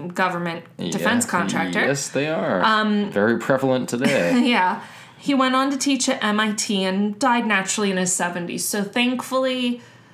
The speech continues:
Speaker 1: he, he made it through. I'm sure the rest of his life wasn't a piece of cake.
Speaker 2: No.
Speaker 1: But he, he,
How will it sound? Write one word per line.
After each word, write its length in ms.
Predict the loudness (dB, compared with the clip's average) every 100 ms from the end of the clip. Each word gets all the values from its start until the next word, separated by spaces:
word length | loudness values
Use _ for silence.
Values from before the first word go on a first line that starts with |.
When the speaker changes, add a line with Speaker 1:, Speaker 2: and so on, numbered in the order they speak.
| -20 -20 -20
Speaker 1:
he, 420 | -8 -2 0 -2 -8
he 200 | -2 0
made 220 | 2 2
it 180 | 0 0
through. 440 | 0 0 0 0
I'm 240 | 0 2 2
sure 360 | 0 0 0
the 100 | 0
rest 180 | 0 0
of 40 | -2
his 140 | 0
life 200 | -2 0
wasn't 260 | -2 0 -2
a 40 |
piece 260 | -2 -4 -4
of 60 |
cake. 440 | -6 -4 -4 -6 -6
Speaker 2:
No. 260 | -6 -6 -14 -20 -14 -4
Speaker 1:
But 500 | 0 2 2 0 -6
he, 460 | -4 0 2 0
he, 680 | -4 -6 -4 -2 -2 -4 -6